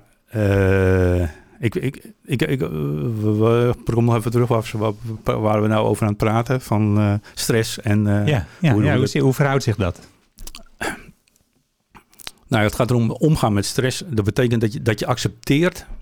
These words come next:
Speaker 1: eh, dat jij, ehm, eh, nou, je moet, je moet je eigen, eigen waarde leren zien. Dat jij waardevol kan zijn voor andere mensen. Kijk, het, het, het,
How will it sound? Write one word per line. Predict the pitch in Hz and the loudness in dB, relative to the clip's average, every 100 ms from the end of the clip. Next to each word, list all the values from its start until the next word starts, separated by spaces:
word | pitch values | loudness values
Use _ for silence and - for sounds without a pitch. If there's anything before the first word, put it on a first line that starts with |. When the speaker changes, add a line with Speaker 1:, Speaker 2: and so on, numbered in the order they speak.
| - _ _ - | -18 _ _ -2
Speaker 1:
eh, | 101 98 98 92 90 - - - _ | 0 2 2 0 -4 -10 -20 -20 _
dat | - 101 101 | -4 0 2
jij, | 101 98 98 - 214 | 2 4 0 -2 -6
ehm, | 110 95 90 87 87 82 80 _ _ _ _ - | -2 0 -2 -2 -4 -6 -10 _ _ _ _ -4
eh, | 92 92 90 90 87 87 87 87 92 - | -2 0 -2 -4 -4 -6 -8 -10 -12 -10
nou, | - 110 | -2 0
je | 120 | 2
moet, | 113 | 2
je | 107 | 4
moet | 107 | 2
je | 117 - | 0 -4
eigen, | - 117 107 | -4 -4 -2
eigen | 107 110 | -2 0
waarde | 101 147 120 98 | -2 0 0 0
leren | 90 82 82 | 0 -2 -2
zien. | 92 82 | -4 -2
Dat | 87 | 0
jij | 107 98 | 0 0
waardevol | 104 143 127 135 117 | 0 0 0 -2 -2
kan | 110 | -2
zijn | - 110 | -2 -2
voor | - | -2
andere | 113 101 92 | -4 -2 -2
mensen. | 78 - | -6 -8
Kijk, | 101 | -10
het, | - - | -10 -10
het, | - - - | -8 -8 -6
het, | 104 - | -8 -8